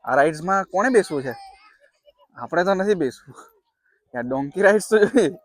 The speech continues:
આ એક નવી રાઇડ્સ ચાલુ કરી લાગે આ લોકોએ. તો અહીંથી આપણે જવાનું છે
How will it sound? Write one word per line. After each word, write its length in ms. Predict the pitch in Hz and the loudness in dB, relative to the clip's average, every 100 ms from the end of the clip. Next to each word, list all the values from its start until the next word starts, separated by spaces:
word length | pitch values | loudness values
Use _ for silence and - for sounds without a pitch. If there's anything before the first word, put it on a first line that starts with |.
| - | 0
આ 120 | - | 2
એક 100 | 160 | 2
નવી 240 | 175 180 226 | 0 -2 4
રાઇડ્સ 240 | 214 185 | 4 4
ચાલુ 200 | - 147 | 0 0
કરી 220 | 143 139 | 0 -4
લાગે 180 | 131 131 | -4 -4
આ 80 | 120 | -4
લોકોએ. 260 | 123 120 117 - - - - - - _ | -6 -8 -12 -18 -20 -20 -20 -20 -20 _
તો 40 | 127 | -12
અહીંથી 200 | 123 147 | -4 -4
આપણે 200 | 147 160 | -2 -2
જવાનું 320 | 151 160 160 | -2 -2 -6
છે 140 | 165 | -6